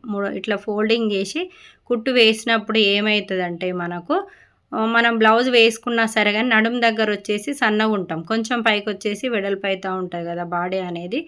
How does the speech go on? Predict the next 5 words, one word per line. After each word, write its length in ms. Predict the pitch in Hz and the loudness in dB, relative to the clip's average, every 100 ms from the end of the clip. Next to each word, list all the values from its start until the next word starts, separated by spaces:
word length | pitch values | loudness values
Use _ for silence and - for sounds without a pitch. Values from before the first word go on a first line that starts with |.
| - - _ 214 | -12 -20 _ 0
అలాంటప్పుడు 480 | 220 247 233 240 | 2 2 2 0
మనం 240 | 262 240 233 | 0 0 2
టక్స్ 320 | 220 208 - | 2 0 0
పెట్టుకున్నప్పుడు 800 | 240 214 214 - 208 196 190 233 359 - _ - | 0 0 0 -4 -2 -2 -4 -4 -4 -8 _ -8
ఈ 120 | 240 | -2